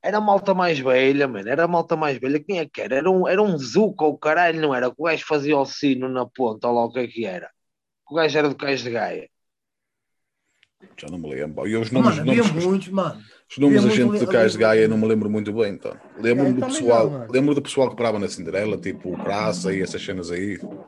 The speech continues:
Speaker 3: E
Speaker 2: Essa
Speaker 3: lembro-me
Speaker 2: gente,
Speaker 3: do pra-, o, olha, o Praça mandava grandes gatos também.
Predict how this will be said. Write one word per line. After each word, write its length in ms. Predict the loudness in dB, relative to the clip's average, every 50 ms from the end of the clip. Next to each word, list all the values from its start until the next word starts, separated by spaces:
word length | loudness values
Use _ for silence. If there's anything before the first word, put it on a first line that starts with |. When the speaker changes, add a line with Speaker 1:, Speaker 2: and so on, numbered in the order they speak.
| -20 -20 -20 -20 -20 -20 -20 -20 -20 -20 -20 -20 -20 -20 -20 -20 _ _ _ _ _ _ _ _ _ _ _
Speaker 3:
E 60 | -2
Speaker 2:
Essa 80 | 0 0
Speaker 3:
lembro-me 120 | 0 2
Speaker 2:
gente, 120 | 2 0 0
Speaker 3:
do 60 | 0
pra-, 120 | -2 -2
o, 240 | 0 0 0 0 0
olha, 200 | 2 2 2 0
o 80 | -2 -2
Praça 340 | -2 -2 -2 -2 -2 -4 -6
mandava 380 | -6 -4 -4 -4 -4 -4 -4
grandes 240 | -4 -6 -8 -8 -8 -6
gatos 340 | -6 -6 -6 -6 -8 -12 -12
também. 380 | -8 -6 -2 0 0 0 0